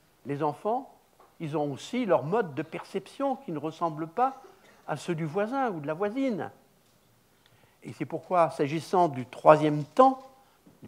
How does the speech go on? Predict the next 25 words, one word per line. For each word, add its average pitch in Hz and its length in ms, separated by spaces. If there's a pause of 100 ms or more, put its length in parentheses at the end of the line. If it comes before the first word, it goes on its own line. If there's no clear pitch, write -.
périscolaire 160 600
et 143 60
postscolaire, 180 760 (460)
quelle 208 180
que 208 140
soit 233 260
la 165 120
nature 147 460
de 143 100
l'activité, 120 800 (800)
il 147 80
faut 214 160
se 202 140
préoccuper 196 840 (640)
de 147 120
ce 156 140
que 175 160
les 202 220
enfants 185 380
souhaitent - 380
faire. 180 480 (1600)
Et 131 200
nous 175 180
avons 196 220
préconisé, 190 760